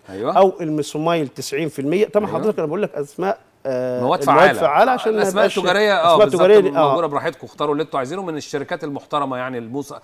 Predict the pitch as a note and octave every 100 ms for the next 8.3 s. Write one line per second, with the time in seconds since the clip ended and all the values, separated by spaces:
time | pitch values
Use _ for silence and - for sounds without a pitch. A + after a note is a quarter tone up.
0 | _ - C3+ F3+ G#3+ G#3 - G#3 C4 C4
1 | D4 C#4 - _ _ _ _ _ _ C3
2 | G3+ B3+ G#3 G#3+ D#3+ G2 - A#2 B2 C3+
3 | F#3 A#3+ A#3+ B3+ A3+ - D3 C3 - E3+
4 | E3 D#3 C#3 C#3 - _ - A#2+ A#2+ C3+
5 | C3+ - A#2+ C3 G2+ F2 F2 - C#3+ C#3
6 | C#3 D3+ C3 A2 _ _ _ _ D3+ D3
7 | - A3 A3 G#3 A3 G#3+ E3+ F3 F#3 F3
8 | F3+ D#3+